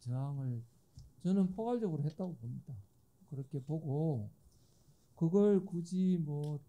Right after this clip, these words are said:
구체적으로 따지는 것 자체가 필요한 작업인가 뭐 그런 생각을 지금도 갖고 있습니다. 갖고 있는데 포괄적으로 저는 좀 세계사적으로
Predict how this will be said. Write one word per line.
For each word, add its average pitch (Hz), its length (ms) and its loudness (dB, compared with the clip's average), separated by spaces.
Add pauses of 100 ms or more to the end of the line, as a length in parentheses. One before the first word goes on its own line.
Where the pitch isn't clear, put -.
(540)
구체적으로 151 580 -6
따지는 180 460 -4
것 151 100 -6
자체가 131 800 -6 (1000)
필요한 175 400 2
작업인가 123 760 -2
뭐 107 140 -8
그런 156 260 2
생각을 131 760 0 (240)
지금도 151 400 0
갖고 123 260 -4
있습니다. 107 460 -10 (240)
갖고 123 320 -8
있는데 143 560 -2 (1200)
포괄적으로 190 640 8
저는 175 360 10
좀 143 220 8
세계사적으로 131 1160 4